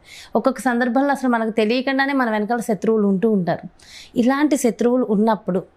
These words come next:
శత్రు నివారణ అనేది సాధ్యమా? అంటే వాళ్ళకేదో అయిపోవాలని కాదు నా ఉద్దేశము. ఆ, శత్రువు మిత్రువుగా మళ్ళీ మారాలంటే అది సాధ్యమేనంటారు. అదేవిధంగా చాలామంది జీవితంలో డబ్బులు ఇచ్చేసి ఉంటారు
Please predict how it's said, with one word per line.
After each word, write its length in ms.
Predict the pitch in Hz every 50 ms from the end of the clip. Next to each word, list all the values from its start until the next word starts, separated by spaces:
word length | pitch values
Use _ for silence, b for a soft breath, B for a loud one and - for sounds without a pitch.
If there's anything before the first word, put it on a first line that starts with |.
| _ _
శత్రు 380 | - - 233 226 - - 269 277
నివారణ 580 | 233 208 190 190 185 233 240 254 254 240 233
అనేది 400 | 233 220 208 208 202 196 196 196 - -
సాధ్యమా? 480 | - 202 185 180 170 190 180 180 180
అంటే 420 | 170 185 214 233 269 311 311 311 294
వాళ్ళకేదో 560 | 233 233 220 247 269 294 277 294 285 262 302
అయిపోవాలని 560 | 277 254 226 - 247 233 226 226 226 220 214
కాదు 200 | 208 190 180 175
నా 140 | 175 175 165
ఉద్దేశము. 640 | 160 156 156 170 170 - 170 160 185 240 311 370 - - _ B B B B B B B B B B B
ఆ, 280 | 196 202 208 208 190 - - _ _ _ _ _ _ _ _ _ - -
శత్రువు 480 | - 269 254 262 - - 320 339 339 339
మిత్రువుగా 460 | 240 233 233 - 294 311 311 294 330
మళ్ళీ 300 | 311 262 240 233 240 254 196
మారాలంటే 640 | 196 202 190 190 202 220 233 226 220 208 196 190 233
అది 100 | 240 240
సాధ్యమేనంటారు. 760 | - 220 190 175 165 196 190 190 185 175 170 165 170 180 185
అదేవిధంగా 500 | 175 180 208 247 262 262 269 247 240 269
చాలామంది 800 | 254 262 240 233 247 269 277 285 277 254 226 240 247 294 320 -
జీవితంలో 460 | 208 170 226 226 233 226 254 240 240
డబ్బులు 300 | 226 208 208 202 196 233
ఇచ్చేసి 280 | 247 240 - 254 240 233
ఉంటారు 260 | 208 175 165 160 -